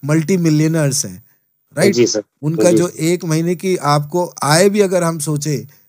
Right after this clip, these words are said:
Speaker 1: दस दस, बीस बीस करोड़ रुपए भी है यहाँ पे, right?
Speaker 2: हम्म, हम्म, जी।
Speaker 1: तो ये possible यहीं है और कहीं नहीं है। चलो, कुछ questions और
Speaker 2: ठीक है,
Speaker 1: लेते हैं।
Speaker 2: सर।
Speaker 1: Thank you
Speaker 2: बहुत,
Speaker 1: for
Speaker 2: बहुत
Speaker 1: being
Speaker 2: धन्यवाद,
Speaker 1: with
Speaker 2: सर।
Speaker 1: us।
Speaker 2: Thank you, सर,
Speaker 1: धन्यवाद।
Speaker 2: बहुत, बहुत।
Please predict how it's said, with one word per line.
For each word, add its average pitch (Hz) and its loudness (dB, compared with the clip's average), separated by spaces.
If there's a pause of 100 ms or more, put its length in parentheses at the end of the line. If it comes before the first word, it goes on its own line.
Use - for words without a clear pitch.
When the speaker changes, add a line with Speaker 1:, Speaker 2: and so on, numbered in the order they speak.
(140)
Speaker 1:
दस 151 -2
दस, 170 0
बीस 151 -2
बीस 147 -2
करोड़ 151 2
रुपए 143 2
भी 151 4
है 113 0
यहाँ 104 -6
पे, 90 -14 (460)
right? 156 0
Speaker 2:
हम्म, 117 4
हम्म, 117 -4
जी। 127 6
Speaker 1:
तो 127 -2
ये 170 4
possible 156 2
यहीं 131 -4
है 180 -6
और 135 -2
कहीं 107 -6
नहीं 87 -14
है। 87 -20 (320)
चलो, 165 0
कुछ 151 -2
questions 160 -4
और 151 2
Speaker 2:
ठीक 175 6
है, 151 -2
Speaker 1:
लेते 175 -4
हैं। - 0
Speaker 2:
सर। - -6
Speaker 1:
Thank 160 -8
you 180 -4
Speaker 2:
बहुत, 143 4
Speaker 1:
for 156 -2
Speaker 2:
बहुत 147 2
Speaker 1:
being 135 4
Speaker 2:
धन्यवाद, 131 4
Speaker 1:
with - -12
Speaker 2:
सर। 127 -2
Speaker 1:
us। - -20
Speaker 2:
Thank 135 2
you, 135 2
सर, 127 0
Speaker 1:
धन्यवाद। 123 2
Speaker 2:
बहुत, 113 -4
बहुत। 113 -6